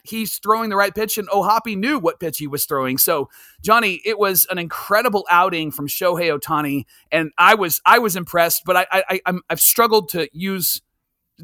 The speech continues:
new words to describe <laughs> Shohei Ohtani because he just looked fantastic on opening day.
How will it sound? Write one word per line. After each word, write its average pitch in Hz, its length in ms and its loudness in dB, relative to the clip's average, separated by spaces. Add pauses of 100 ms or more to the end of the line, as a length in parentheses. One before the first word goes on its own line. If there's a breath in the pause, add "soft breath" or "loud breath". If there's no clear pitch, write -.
(120)
new 214 180 2
words 170 540 2
to - 80 -6
describe 165 440 2
<laughs> - 20 -6
Shohei 180 460 2
Ohtani 151 380 0
because 143 420 -2 (300 loud breath)
he 208 140 -4
just 180 180 0
looked 180 220 0
fantastic 147 840 -2
on 143 160 -6
opening 135 360 -4
day. 101 340 -8